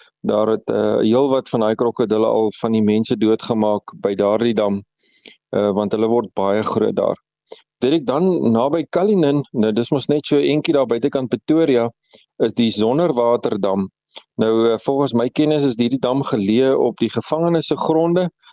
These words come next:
en is 'n baie populêre dam onder die sosiale hengelaars wat,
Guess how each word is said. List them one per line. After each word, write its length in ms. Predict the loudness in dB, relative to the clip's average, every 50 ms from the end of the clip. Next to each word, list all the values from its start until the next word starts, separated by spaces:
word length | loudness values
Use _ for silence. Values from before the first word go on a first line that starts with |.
| _ _ _ _
en 160 | -2 0 0
is 120 | 0 0 -2
'n 100 | -2 0
baie 220 | 0 0 0 0
populêre 600 | 0 -2 -2 0 0 0 0 2 2 0 0 0
dam 240 | 0 -2 0 0 0
onder 240 | 0 0 0 0 0
die 120 | 0 -2
sosiale 580 | 0 -2 -4 -2 0 0 2 2 2 2 2 2
hengelaars 540 | 2 2 2 2 2 2 2 0 -2 -4 -12 _ _ -20 _ _ _ _
wat, 180 | -4 -4 -4